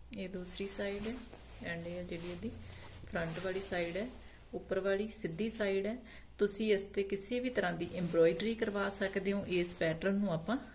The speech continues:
ਹਾਈਲਾਈਟ ਵੀ ਕਰ ਸਕਦੇ ਹਾਂ। ਠੀਕ ਹੈ ਜੀ, ਇਹਨਾਂ, ਇਹ ਜਿਹੜੇ ਸੂਟ ਨੇ ਜੀ, ਇਹ ਤੁਹਾਨੂੰ without ਦੁਪੱਟਾ ਮਿਲਣਗੇ।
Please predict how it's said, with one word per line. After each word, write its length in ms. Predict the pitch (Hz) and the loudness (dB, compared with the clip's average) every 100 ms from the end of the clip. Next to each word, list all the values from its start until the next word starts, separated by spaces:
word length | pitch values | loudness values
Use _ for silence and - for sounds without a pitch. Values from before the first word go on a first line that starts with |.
| - - | -16 0
ਹਾਈਲਾਈਟ 440 | 196 170 160 143 - | 4 4 4 0 -2
ਵੀ 120 | 147 | -6
ਕਰ 180 | - 160 | -2 -2
ਸਕਦੇ 400 | - 165 - - | -2 -2 -4 -6
ਹਾਂ। 80 | 185 175 - - - - - - | -6 -8 -10 -14 -14 -14 -10 -10
ਠੀਕ 160 | 185 | -6
ਹੈ 60 | 247 | -6
ਜੀ, 180 | 247 254 - - - - - - - - - - - - | -4 -8 -8 -16 -18 -20 -18 -20 -20 -20 -20 -20 -18 -2
ਇਹਨਾਂ, 380 | 208 214 247 254 | 2 2 2 0
ਇਹ 280 | 233 233 | 0 0
ਜਿਹੜੇ 220 | 247 254 277 | 0 -2 -2
ਸੂਟ 300 | 240 208 208 | -2 -2 0
ਨੇ 160 | 214 | 0
ਜੀ, 100 | 214 | 2
ਇਹ 60 | 247 | 2
ਤੁਹਾਨੂੰ 260 | 254 240 | 4 4
without 360 | 220 170 151 147 | 6 6 6 4
ਦੁਪੱਟਾ 420 | 151 - 160 175 | -2 -2 -2 -2
ਮਿਲਣਗੇ। 460 | 185 196 214 233 | 0 0 0 0